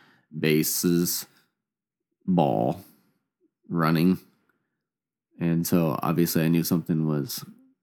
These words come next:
pretty wrong at that point. They had taken a, they'd taken a chunk out of my brain that, um, basically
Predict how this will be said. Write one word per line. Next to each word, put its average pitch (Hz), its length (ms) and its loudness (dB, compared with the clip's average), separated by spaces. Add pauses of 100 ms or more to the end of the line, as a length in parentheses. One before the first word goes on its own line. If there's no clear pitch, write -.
(140)
pretty 92 180 0
wrong 80 360 0
at 85 100 -8
that - 200 -8
point. 78 400 -4
They 85 120 -4
had 76 160 -6 (180)
taken 87 340 -2
a, 69 200 -6 (1900)
they'd 90 260 0
taken 92 260 2
a 76 60 0
chunk 87 280 0
out 87 100 2
of 80 60 0
my 78 120 2
brain 85 400 2
that, 78 280 -2
um, 78 420 -2 (1400)
basically 87 720 0